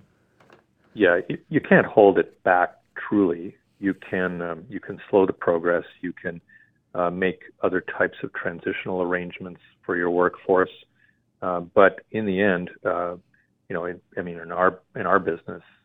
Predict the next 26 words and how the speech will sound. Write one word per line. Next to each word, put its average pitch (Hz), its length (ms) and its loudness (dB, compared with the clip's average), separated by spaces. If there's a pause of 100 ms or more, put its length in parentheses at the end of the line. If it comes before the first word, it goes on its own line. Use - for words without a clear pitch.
(240)
Jazz, 87 300 0
as 80 160 -10
you 82 120 -16
know, 87 440 0
I 92 40 -14
mean, 87 200 -18
we've 87 180 -16
had 92 120 0
all 87 260 0
sorts 90 220 -6
of 90 80 -8
automation 85 600 -4 (520)
move 90 220 -2
in 90 220 0
to 101 120 -8 (100)
take 90 180 -4
away 87 460 -2 (180)
roles, 90 420 0 (560)
um, 85 400 0 (100)
for 87 220 -2 (100)
printers 92 640 0
and, 87 160 -18 (200)
and 85 380 -12
in, 87 280 -18 (120)
in 87 100 -18 (140)
publications, 98 760 -4